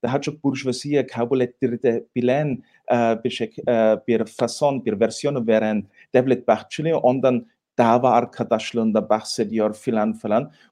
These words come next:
Bu çok ilginç bir değişim. Çünkü bu sanki, em,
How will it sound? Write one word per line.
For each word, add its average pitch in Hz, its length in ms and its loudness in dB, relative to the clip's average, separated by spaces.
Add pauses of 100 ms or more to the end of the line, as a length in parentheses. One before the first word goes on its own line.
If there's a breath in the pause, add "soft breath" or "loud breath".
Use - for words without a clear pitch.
Bu 233 100 4
çok 302 260 0
ilginç 220 360 4
bir 165 140 2
değişim. 160 480 2
Çünkü 175 440 -4
bu 175 240 2 (140 loud breath)
sanki, 170 760 0
em, 139 680 4